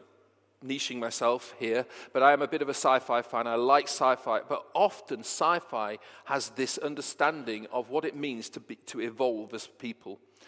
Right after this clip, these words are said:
Um, I used to watch a series called Stargate Atlantis.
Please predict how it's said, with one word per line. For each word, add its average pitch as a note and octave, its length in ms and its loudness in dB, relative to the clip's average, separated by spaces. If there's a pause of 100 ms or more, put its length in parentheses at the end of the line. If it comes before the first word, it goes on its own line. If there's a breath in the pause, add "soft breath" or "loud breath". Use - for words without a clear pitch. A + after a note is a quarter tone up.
(420 loud breath)
Um, A#2+ 380 0 (680 soft breath)
I C3+ 80 -2
used D3+ 180 -2
to C#3 40 -10
watch C3+ 240 -2
a A#2+ 60 -6
series B2+ 360 -4
called A#2+ 200 -14
Stargate B2+ 560 0
Atlantis. A2+ 800 -6